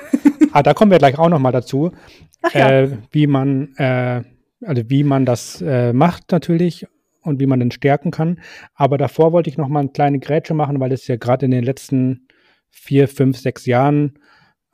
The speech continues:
Speaker 1: auch überall ein großes Thema war mit dem hybr-, hybriden Arbeiten und vor Ort oder eben im Remote-Arbeit.
Speaker 2: Mhm.
Speaker 1: Ist es da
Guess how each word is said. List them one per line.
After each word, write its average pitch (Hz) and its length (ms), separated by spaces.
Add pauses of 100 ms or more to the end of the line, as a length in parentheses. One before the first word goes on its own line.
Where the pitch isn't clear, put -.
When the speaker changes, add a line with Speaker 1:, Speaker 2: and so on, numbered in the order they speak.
Speaker 1:
auch 139 220
überall 143 420
ein 139 80
großes 131 360
Thema 135 320
war 120 180
mit 117 220
dem 120 160
hybr-, 117 260
hybriden 147 760
Arbeiten 123 680
und 120 260
vor 127 200
Ort 135 280
oder 117 260
eben 120 400
im 117 460 (340)
Remote-Arbeit. 151 1040 (680)
Speaker 2:
Mhm. 202 280 (120)
Speaker 1:
Ist - 220
es 147 180
da 139 320